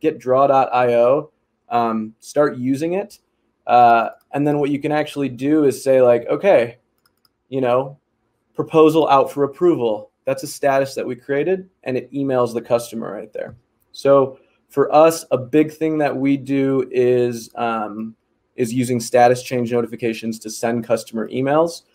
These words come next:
We don't necessarily use the messages tool. Um, for us, we just found that if we kept them at statuses, it was the same message every single time. Now, some people would say, you know, uh, the status change email isn't glamorous.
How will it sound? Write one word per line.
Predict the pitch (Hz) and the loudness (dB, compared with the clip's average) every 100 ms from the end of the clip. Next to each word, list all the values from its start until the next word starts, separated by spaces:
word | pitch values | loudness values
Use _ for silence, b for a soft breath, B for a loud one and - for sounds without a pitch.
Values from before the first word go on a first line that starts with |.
| _ _ | _ _
We | 131 131 | -2 0
don't | 113 147 160 | 4 4 4
necessarily | 156 143 139 - 139 139 135 | 2 -2 -4 0 2 2 0
use | 120 127 127 120 | -2 -2 -2 -2
the | 123 | -2
messages | 120 123 123 127 117 110 - | 0 0 -2 -6 -6 -6 -8
tool. | - 104 - - _ _ _ _ | -8 -4 -4 -8 _ _ _ _
Um, | 113 113 113 110 107 101 - | 0 2 2 0 -2 -6 0
for | 123 | 2
us, | 120 127 123 - | 6 4 2 -4
we | 123 120 | -4 -2
just | 123 - | -4 -2
found | 120 120 123 | 0 2 2
that | 113 | 0
if | 113 | -2
we | 117 | -4
kept | 113 123 123 | -4 -4 -4
them | 123 | -6
at | - | -8
statuses, | - 107 117 127 160 160 - _ _ | -4 0 0 0 0 -2 -6 _ _
it | 131 | 2
was | 127 120 | 2 0
the | 123 | -6
same | - 127 127 123 | -2 0 2 2
message | 120 117 120 113 | 0 0 -6 -4
every | 117 113 113 | -4 -2 -4
single | - 110 107 110 | -4 -6 -4 -2
time. | 135 107 98 _ | 0 0 -4 _
Now, | 170 139 | -2 2
some | 170 151 | 4 4
people | 147 139 | 6 6
would | 135 - | 4 4
say, | 143 135 131 | 4 6 4
you | 135 135 | 2 0
know, | 123 120 | 2 2
uh, | 120 123 120 117 113 104 - | 2 2 4 2 0 -2 -8
the | - | -14
status | - 131 131 127 - - | -2 0 2 2 -2 -14
change | - 135 123 110 | -12 -6 -4 -4
email | 127 120 120 107 | -6 -4 -4 -4
isn't | 120 117 107 | -6 -6 -8
glamorous. | 110 113 117 135 160 175 - | -6 -4 -2 -2 -2 -4 -14